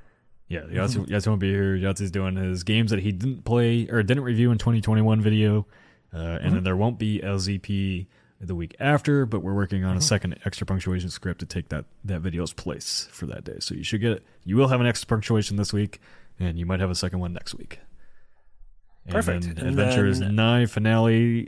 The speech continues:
Speaker 1: Uh, it's a
Speaker 2: Mm-hmm.
Speaker 1: two-part season finale, two hours long, and it should be out on Saturday.
Speaker 2: Should be on Saturday. That's very exciting. And then, uh,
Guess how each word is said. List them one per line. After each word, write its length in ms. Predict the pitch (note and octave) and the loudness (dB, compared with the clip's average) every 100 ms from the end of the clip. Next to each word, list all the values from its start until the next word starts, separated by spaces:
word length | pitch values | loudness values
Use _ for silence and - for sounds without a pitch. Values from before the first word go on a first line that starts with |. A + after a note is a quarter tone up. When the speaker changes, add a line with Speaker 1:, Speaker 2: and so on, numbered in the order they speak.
| G#2 | -2
Speaker 1:
Uh, 200 | F2+ - | 2 2
it's 80 | D3+ | 2
a 20 | |
Speaker 2:
Mm-hmm. 20 | |
Speaker 1:
two-part 500 | - E3 D3 C#3 C3 | 2 2 4 4 2
season 220 | - C3+ A#2+ | 2 2 4
finale, 400 | A#2 A#2 A2+ A2 | 4 4 4 2
two 200 | - D3 | 4 6
hours 280 | C3+ B2+ A2 | 6 4 4
long, 400 | A2 A2+ A2+ A2+ | 4 2 2 0
and 400 | F#2 F#2 F#2+ F#2 | -2 -2 -2 -4
it 100 | F2 | -4
should 260 | - B2+ | 0 0
be 280 | A2+ A2 F#2 | 2 2 2
out 240 | F#2+ G2 | 0 -2
on 240 | - F2+ E2 | -2 -4 -4
Saturday. 640 | - B1+ - - - - _ _ _ _ _ | -4 -4 -8 -12 -14 -16 _ _ _ _ _
Speaker 2:
Should 140 | - A2 | -8 -4
be 60 | |
on 120 | A2 | -2
Saturday. 340 | G#2+ C3 C3 G2 - | 0 0 0 -2 -6
That's 140 | G2+ | -6
very 200 | G2+ G#2+ | -2 0
exciting. 460 | G#2 B2 B2 G2+ G2 - - - _ - | 2 2 2 0 -6 -14 -20 -20 _ -2
And 160 | A#2 | 2
then, 380 | A#2+ A#2+ A#2+ A#2 | 4 4 4 2
uh, 480 | - B2+ A2+ A2 | 2 4 4 2